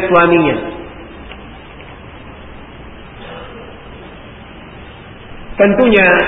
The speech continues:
memberikan pengarahan kepada istri, tidak memberikan pengarahan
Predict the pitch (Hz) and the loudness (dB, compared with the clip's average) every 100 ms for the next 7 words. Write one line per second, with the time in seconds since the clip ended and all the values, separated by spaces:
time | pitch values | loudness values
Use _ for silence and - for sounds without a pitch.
0 | - - - - - - - - - - | -2 -6 -10 -14 -16 -18 -18 -18 -18 -16
1 | - - - - - - - - 147 170 | -14 -14 -14 -16 -18 -18 -20 -12 0 2
2 | 170 180 202 208 196 - - 214 214 247 | 4 4 6 6 6 4 2 4 6 8
3 | 214 202 208 185 175 180 175 180 175 175 | 6 6 4 6 6 6 4 4 4 4
4 | 180 - - - - - - - 202 180 | 0 -6 -10 -14 -14 -16 -16 -4 0 6
5 | 208 208 196 185 190 175 190 185 180 175 | 6 6 4 4 4 4 4 4 2 2
6 | 170 160 151 160 | 4 6 4 2